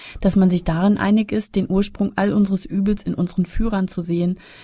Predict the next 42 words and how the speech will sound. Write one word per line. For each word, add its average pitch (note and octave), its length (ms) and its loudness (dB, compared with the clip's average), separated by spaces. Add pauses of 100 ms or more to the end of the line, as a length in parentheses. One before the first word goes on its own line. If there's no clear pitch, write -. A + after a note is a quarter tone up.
(120)
dass F#3 160 0
es G3+ 140 -2
uns F#3+ 160 0
so F#3+ 80 0
gefällt, G#3 480 -2
über F3+ 180 2
sie F3 140 -6
zu - 140 -8
meckern F3+ 420 -2
und E3+ 160 -2
dass F3+ 80 -2
diese F#3 240 -2
Meckereien F3+ 600 0
die F3 120 -2
Jubelrufe F#3+ 580 -2
sind, F3 320 -2 (320)
mit E3+ 160 0
denen F#3+ 240 6
wir F#3 80 4
sie F3 220 -2
als F3 160 0
unsere F3+ 260 0
Herrscher F#3 420 0
intronisieren. F#3 920 0 (420)
Denn F3+ 120 4
hier G#3 200 4
sorgt A3 280 0
man F#3+ 120 4
sich F#3 160 2
nicht G3 220 2
um F3+ 100 0
die F3+ 80 -2
Politik F#3 520 0
als F3+ 160 -8
eine F3 180 -4
fremde F3+ 380 0
Realität, F3 640 -2
sondern F3 260 -2
als D#3+ 220 -4
Teil F3+ 240 2
seiner G3 300 2
selbst. F3+ 520 -2